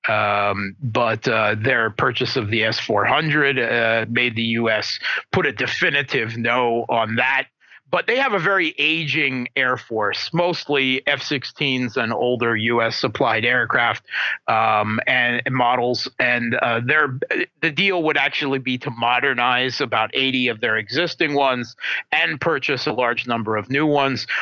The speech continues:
What does Turkey primarily use the F sixteens for? Uh, killing Kurds. That's <laughs> killing Kurds in Turkey, in Iraq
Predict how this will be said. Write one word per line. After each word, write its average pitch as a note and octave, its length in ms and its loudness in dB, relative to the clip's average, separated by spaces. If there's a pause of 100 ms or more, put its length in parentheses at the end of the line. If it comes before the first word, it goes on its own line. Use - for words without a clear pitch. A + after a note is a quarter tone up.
(120)
What A3 340 0
does F#3+ 320 0
Turkey F3+ 400 0
primarily C#3 800 2
use C#3 420 0
the C3 180 2
F C3 120 0
sixteens C3+ 840 -2
for? F3 420 0 (440)
Uh, D3+ 300 2 (580)
killing D#3 320 0
Kurds. - 480 -4 (400)
That's - 240 -6 (300)
<laughs> - 320 -6
killing A3 260 0
Kurds F3 380 0 (280)
in G3+ 160 -2
Turkey, F3+ 580 0 (280)
in A#3+ 160 0
Iraq F3 600 2